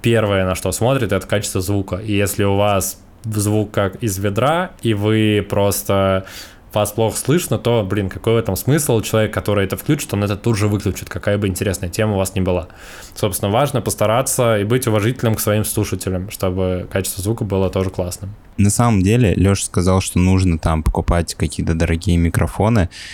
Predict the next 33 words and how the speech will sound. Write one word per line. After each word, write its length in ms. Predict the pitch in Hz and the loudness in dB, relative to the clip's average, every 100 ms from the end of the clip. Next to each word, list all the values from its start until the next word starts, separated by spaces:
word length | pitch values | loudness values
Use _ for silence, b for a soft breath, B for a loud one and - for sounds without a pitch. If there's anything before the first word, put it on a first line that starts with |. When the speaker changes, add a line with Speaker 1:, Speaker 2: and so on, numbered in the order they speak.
| B - | B -4
Speaker 2:
На 100 | 87 | 0
самом 260 | - 101 95 | 2 2 4
деле 200 | 95 95 | 4 4
не 100 | 92 | 4
надо 240 | 98 95 | 4 4
мудрить, 520 | 90 87 95 120 - | 2 2 2 2 0
надо 260 | 95 90 90 | 0 2 2
купить 440 | - - 113 - - | 0 0 0 0 -6
самый 420 | - 95 98 95 | -4 0 2 2
простой 680 | - - 85 - - 107 135 - | 0 0 0 0 2 2 2 0
профессиональный 800 | - - - 82 87 90 82 80 | -2 -2 0 2 4 4 4 2
рекордер 500 | - 98 107 92 - | 2 0 2 -2 0
или 180 | 90 90 | 2 2
микрофон. 680 | 87 85 87 85 - - - B B - - - | 2 2 0 -2 -2 -4 -6 B B -20 -20 -12
Самый 400 | - - 107 110 | -2 2 4 2
простой, 420 | 92 92 - 95 85 | 2 0 2 0 0
потому 300 | 82 92 92 | 2 2 2
что 160 | - | 2
если 180 | 95 - | 0 2
вы 80 | 92 | 2
купите 380 | - 101 - 87 | 2 0 0 0
супер 340 | - 95 92 | 0 0 0
крутой 300 | - 90 92 | 0 0 2
микрофон, 600 | 92 87 92 - 110 151 B B B B - | 2 2 0 2 2 2 B B B B -2
то 460 | 98 92 90 85 - | 2 4 4 2 0
вам 240 | - 101 104 | 0 0 2
придётся 420 | 90 92 101 95 | 2 2 2 0
искать 440 | 87 - 104 - - | 0 0 0 -2 -2
очень 500 | 90 92 90 87 - - | -2 0 2 2 0 -2
тихое 440 | - 98 - 85 | 0 0 2 0
помещение 640 | - 85 87 - 87 92 | 2 2 0 2 2 2
без 260 | 85 85 - | 2 2 0
эха, 460 | 95 110 - - | 0 0 0 -2